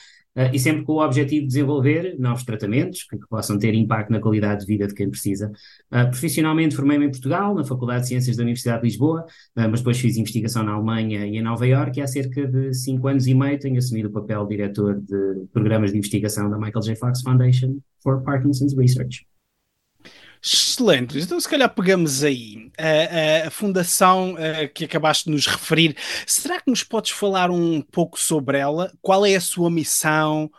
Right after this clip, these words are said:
Speaker 2: os principais objetivos? E, e já conheceste o Michael?
Speaker 1: Eh, sim, bem, a, a Michael J. Fox Foundation foi lançada no ano dois mil pelo, pelo ator, pelo Michael J. Fox,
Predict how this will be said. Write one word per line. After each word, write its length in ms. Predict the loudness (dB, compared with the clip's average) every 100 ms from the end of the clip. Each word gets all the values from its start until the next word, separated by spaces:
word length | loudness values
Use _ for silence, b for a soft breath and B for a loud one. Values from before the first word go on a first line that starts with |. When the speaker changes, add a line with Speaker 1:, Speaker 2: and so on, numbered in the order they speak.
| b
Speaker 2:
os 120 | -8
principais 500 | -2 -2 2 2 2
objetivos? 840 | 0 0 -4 -2 0 0 -2 -4 B B B 0
E, 320 | 2 2 -2 _
e 80 | 0
já 120 | 2
conheceste 640 | 2 0 2 4 4 2 0
o 80 |
Michael? 400 | 2 2 0 -2 -4 b b b _ _ _ _ _ _ _ _ _ _ 0
Speaker 1:
Eh, 680 | 4 8 8 8 6 2 -6
sim, 320 | -6 -2 -2 -2 -4
bem, 180 | -4 -4
a, 60 |
a 160 | -2 2
Michael 260 | 2 2 -2
J. 120 | -2
Fox 240 | -2 -2
Foundation 420 | 0 0 0 -2 -4
foi 120 | -2
lançada 800 | -2 0 -2 0 2 2 2 0
no 240 | 0 0
ano 240 | 4 4
dois 240 | 2 -2 -2
mil 300 | -2 -2 -4
pelo, 360 | -2 -2 -2 -2
pelo 240 | -2 -2
ator, 320 | 0 0 0
pelo 220 | -2 -4 -4
Michael 260 | -4 -4
J. 120 | -4
Fox, 400 | -2 0 0 -2